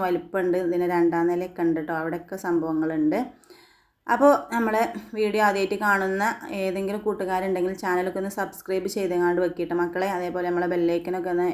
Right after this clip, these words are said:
എനേബിൾ ചെയ്ത് വെച്ചാൽ നമ്മളിടുന്ന വീഡിയോസൊക്കെ നിങ്ങൾക്ക് നോട്ടിഫിക്കേഷനായിട്ട്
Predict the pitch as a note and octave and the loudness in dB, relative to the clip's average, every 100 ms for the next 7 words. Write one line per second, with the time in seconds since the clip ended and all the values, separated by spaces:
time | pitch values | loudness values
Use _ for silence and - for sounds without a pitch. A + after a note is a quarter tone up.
0 | F3 E3+ D#3+ F3 F#3+ E3+ F3 E3+ D#3+ D#3+ | 2 2 0 -2 -2 -2 -4 -4 -8 -2
1 | G#3+ D4+ - _ _ _ _ _ A#3 B3 | 0 -2 -10 _ _ _ _ _ 0 2
2 | B3 A#3 A3+ A3 G3 G3 G3+ G#3 G3 G3 | 4 4 4 6 6 2 0 -4 -2 -2
3 | G#3 G#3+ F3 F3+ F#3 F#3 F#3+ G#3 G3+ F3 | -2 -4 -4 -4 -4 -4 -6 -4 0 0
4 | E3+ | 0